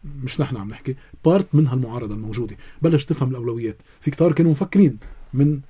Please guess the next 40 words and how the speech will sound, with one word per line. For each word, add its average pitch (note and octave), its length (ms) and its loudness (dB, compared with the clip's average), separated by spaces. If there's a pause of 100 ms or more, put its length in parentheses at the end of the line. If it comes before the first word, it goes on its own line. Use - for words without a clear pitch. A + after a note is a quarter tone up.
(340)
آه، A#2 160 -12
نواب C3+ 280 4
المعارضة C3+ 420 4
اللي B2+ 120 0
هن C#3 160 4
منحبهم C#3+ 420 2
كتير E3+ 260 4
ومنعزهم، E3 540 4 (260)
وهلأ E3 240 6
صرنا F3+ 220 6
قراب D#3+ 240 2
نحن C#3 140 2
وياهم B2+ 320 2
بالحكي. G#2+ 360 -10 (320)
كانوا G#3 160 8
مفكرين G3 360 4
إنه D#3+ 280 0
لا، F#3+ 200 0
مجلس C#3+ 260 -2
النواب E3 160 6
بنفوت C#3+ 400 0
بيومين C#3+ 420 4 (200)
نقلب D#3 180 2
الدنيا C#3+ 260 4
فوقاني C3+ 220 -4
تحتاني. A#2+ 380 -6 (180)
شافوا F#3+ 320 4
إنه D3+ 120 6
لا، F3+ 200 4 (360)
في - 120 -2
دستور، - 500 6 (220)
في D3 220 2
نصاب، E3 460 6 (220)
في - 180 2
جلسة، E3 500 8 (180)
في - 140 2
نبيه C#3 200 6
بري D#3 160 12
بيدير C#3 220 8
الجلسة، D#3 500 4